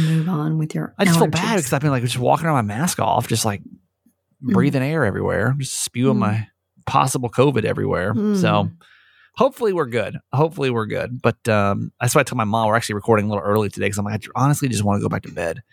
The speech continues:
Speaker 1: Mm-hmm.
Speaker 2: Um, but I need to ask you about your, so we were discussing earlier in the week about you getting your booster shot. And I told you that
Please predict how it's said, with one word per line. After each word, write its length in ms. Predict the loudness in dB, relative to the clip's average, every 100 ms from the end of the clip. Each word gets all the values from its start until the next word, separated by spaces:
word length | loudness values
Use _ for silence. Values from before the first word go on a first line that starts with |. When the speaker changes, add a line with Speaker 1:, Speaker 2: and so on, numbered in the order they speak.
| -2
Speaker 1:
Mm-hmm. 600 | 0 0 -2 -2 -2 -2 -8 -6
Speaker 2:
Um, 340 | -2 0 0 0
but 120 | 2
I 40 | 2
need 140 | 0
to 80 | 0
ask 220 | 0 0
you 60 | -2
about 180 | -2
your, 460 | 0 0 0 0 -2 -4
so 220 | 0 0
we 220 | 0 -2
were 160 | -2 -4 0
discussing 640 | 2 2 -2 -2 -2 -6 -2
earlier 320 | 0 0 0
in 80 | 0
the 80 | -2
week 420 | 0 0 0 -2 -6
about 480 | 0 2 4 2 -2
you 400 | -4 0 0 2
getting 320 | 2 2 2
your 100 | 0
booster 420 | 2 2 0 -2
shot. 360 | -2 0 2 0
And 80 | 0
I 40 | -2
told 360 | 2 2 2
you 140 | -2 0
that 360 | 0 0 -4